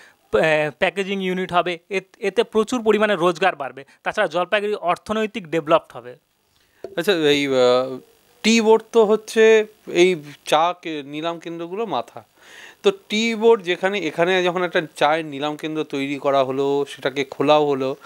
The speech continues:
Speaker 2: কিন্তু সেটাকে পরবর্তীকালে পুরোভাবে সেটাকে চালু রাখা হলো না, তো টি বোর্ডের ভূমিকাটা কী?
Speaker 1: টি বোর্ডের, আমি বলছি, জলপাইগুড়ি, যখন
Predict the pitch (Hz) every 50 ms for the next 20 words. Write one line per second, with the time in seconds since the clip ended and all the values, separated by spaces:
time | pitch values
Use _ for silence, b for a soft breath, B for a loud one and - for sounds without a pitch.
0 | B B B B B B B 202 220 214 240 220 - - 180 185 202 196 202 233
1 | 226 226 233 233 233 - 160 160 165 170 175 170 - 196 185 196 202 208 208 -
2 | 165 165 180 185 202 214 226 226 - _ _ - 135 123 151 165 196 226 240 226
3 | - 175 160 180 175 - 226 220 220 - 202 190 190 196 202 196 190 - - 196
4 | 160 147 135 131 117 117 110 - B B B B B B B B - 208 202 -
5 | - 226 233 254 254 254 269 269 269 262 208 202 220 226 214 208 196 190 170 135
6 | - 120 104 - _ - - - _ _ _ - 185 190 190 220 220 233 240 180
7 | 180 - _ - _ _ - - 151 185 214 226 233 208 - 214 165 147 175 175
8 | 175 220 220 214 226 220 214 196 165 135 160 170 - - 226 208